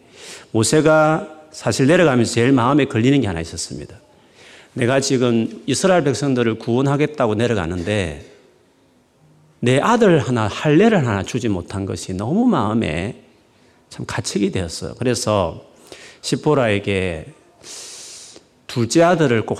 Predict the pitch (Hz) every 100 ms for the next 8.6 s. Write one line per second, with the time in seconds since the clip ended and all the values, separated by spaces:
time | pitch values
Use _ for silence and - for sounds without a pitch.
0 | - 143 190 214 135 135 110 85 90 85
1 | 80 - _ _ _ _ - 214 196 180
2 | 139 135 - 151 143 123 113 113 - -
3 | - 233 226 196 104 90 85 85 85 78
4 | - _ - _ - 110 98 170 226 226
5 | 208 - 123 123 123 113 107 104 101 98
6 | 101 104 104 95 139 123 85 - - -
7 | - - - 196 254 277 147 - 113 87
8 | 87 - 67 69 69